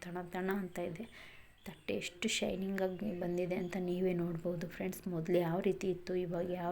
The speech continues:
ರೀತಿ ಇದೆ ಅಂತ ನೀವೇ ಲೈವಲ್ಲಿ ನೋಡ್ಬೋದು ಫ್ರೆಂಡ್ಸ್. ಪ್ಲೀಸ್, ವಿಡಿಯೋ ಇಷ್ಟ ಆಗ್ತಾಯಿದ್ರೆ ಒಂದು ಲೈಕ್ ಕೊಟ್ಟು ಸಪೋರ್ಟ್ ಮಾಡಿ, ಸಬ್-, ಸಬ್ಸ್ಕ್ರೈಬ್ ಮಾಡ್ಕೊಳ್ಳೋದನ್ನ ಮರಿಬೇಡಿ ಫ್ರೆಂಡ್ಸ್. ಹಾಗೆ ವಿಡಿಯೋ ಇಷ್ಟ ಆಗಿದ್ರೆ ನೀವು ಲೈಕ್ ಕೊಟ್ಟು ನಿಮ್ಮ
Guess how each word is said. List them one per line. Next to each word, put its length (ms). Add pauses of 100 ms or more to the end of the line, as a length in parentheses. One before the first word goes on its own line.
(120)
ರೀತಿ 260
ಇದೆ 180
ಅಂತ 120 (120)
ನೀವೇ 300 (100)
ಲೈವಲ್ಲಿ 460
ನೋಡ್ಬೋದು 460
ಫ್ರೆಂಡ್ಸ್. 300 (720)
ಪ್ಲೀಸ್, 260 (100)
ವಿಡಿಯೋ 240 (120)
ಇಷ್ಟ 180 (100)
ಆಗ್ತಾಯಿದ್ರೆ 440 (100)
ಒಂದು 220
ಲೈಕ್ 220 (100)
ಕೊಟ್ಟು 320
ಸಪೋರ್ಟ್ 380 (100)
ಮಾಡಿ, 200 (140)
ಸಬ್-, 240 (280)
ಸಬ್ಸ್ಕ್ರೈಬ್ 560
ಮಾಡ್ಕೊಳ್ಳೋದನ್ನ 720
ಮರಿಬೇಡಿ 500
ಫ್ರೆಂಡ್ಸ್. 340 (920)
ಹಾಗೆ 360
ವಿಡಿಯೋ 220 (140)
ಇಷ್ಟ 200 (160)
ಆಗಿದ್ರೆ 400 (220)
ನೀವು 260 (580)
ಲೈಕ್ 300
ಕೊಟ್ಟು 240 (140)
ನಿಮ್ಮ 180